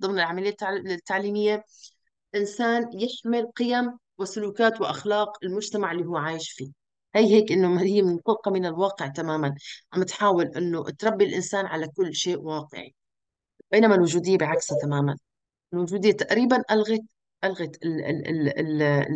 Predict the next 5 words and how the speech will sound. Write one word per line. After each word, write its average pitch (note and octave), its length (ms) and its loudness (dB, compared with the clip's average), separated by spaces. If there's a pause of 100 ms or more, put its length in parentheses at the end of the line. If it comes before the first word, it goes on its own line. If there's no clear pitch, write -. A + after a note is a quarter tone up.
المعرفة، F#3+ 520 0 (1120)
وجعلت G3+ 540 4
كل A3+ 300 2
العملية F3+ 440 -2
التربوية F3 600 -2